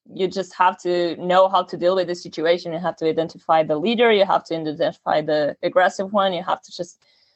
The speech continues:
take your opportunity and say no at the right moment. And they'll, if you're good enough and you're certain of that you're protecting your dog, they'll, they'll just stop and kinda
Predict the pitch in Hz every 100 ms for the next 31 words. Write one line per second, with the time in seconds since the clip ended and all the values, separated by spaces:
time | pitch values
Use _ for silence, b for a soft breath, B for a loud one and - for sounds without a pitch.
0 | _ _ - 202 220 196 196 202 208 208
1 | 202 208 196 180 196 180 180 185 190 190
2 | 170 165 156 170 208 240 254 269 180 170
3 | 170 170 175 175 _ _ _ - 185 180
4 | 190 175 190 180 175 190 254 302 180 175
5 | 175 170 170 165 165 - _ - - -
6 | _ - - 190 190 185 175 175 - _
7 | _ _ - 165 180 170 175 160 175 175
8 | 175 160 165 180 220 233 226 - 147 113
9 | 196 190 165 160 - - 190 185 185 185
10 | 185 165 165 160